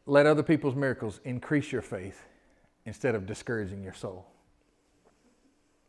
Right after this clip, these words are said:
You know, Jairus could be mad at her. He, he could be mad. We could be mad at somebody else. You know, I've been praying. This girl just walked in the church.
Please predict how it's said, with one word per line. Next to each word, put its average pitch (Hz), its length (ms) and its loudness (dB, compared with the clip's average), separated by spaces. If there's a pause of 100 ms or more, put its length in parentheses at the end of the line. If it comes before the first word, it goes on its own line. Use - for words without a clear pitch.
(640)
You 156 60 -2
know, 170 100 6
Jairus 190 380 12
could 226 180 10
be 180 100 10
mad 226 300 12
at 170 100 6
her. - 420 4
He, 190 200 2
he 220 100 8
could 269 200 10
be 233 80 10
mad. 240 360 10 (280)
We 233 240 12
could 285 160 12
be 254 100 12
mad 240 240 12
at 220 80 8
somebody 233 360 10
else. 254 220 12
You 220 80 6
know, 233 100 8
I've 262 180 12
been 220 140 10
praying. 247 340 12
This 294 140 8
girl 214 160 10
just 196 180 10
walked 214 240 12
in 185 80 2
the 135 80 0
church. 269 460 12